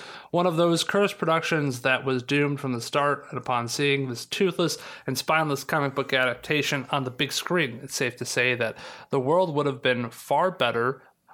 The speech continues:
off had Morbius stayed delayed permanently. An incredibly inept feature from director Daniel Espinosa, who somehow keeps getting Hollywood films to make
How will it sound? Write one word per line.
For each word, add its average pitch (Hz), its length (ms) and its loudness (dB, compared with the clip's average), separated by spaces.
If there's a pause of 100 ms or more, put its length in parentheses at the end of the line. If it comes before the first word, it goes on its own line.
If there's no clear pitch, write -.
(140)
off 120 440 0 (240)
had 127 300 2
Morbius 156 460 2
stayed 131 400 0
delayed 113 320 0
permanently. 131 500 -2 (320)
An 139 80 0
incredibly 190 500 2
inept 165 300 0
feature 139 720 0
from 127 280 -2
director 131 640 0 (380)
Daniel 131 500 2
Espinosa, 175 880 0 (520)
who 131 180 2
somehow 160 880 0 (160)
keeps - 320 -2
getting 143 360 2
Hollywood 143 420 0
films 127 420 0
to - 80 -4
make 120 380 0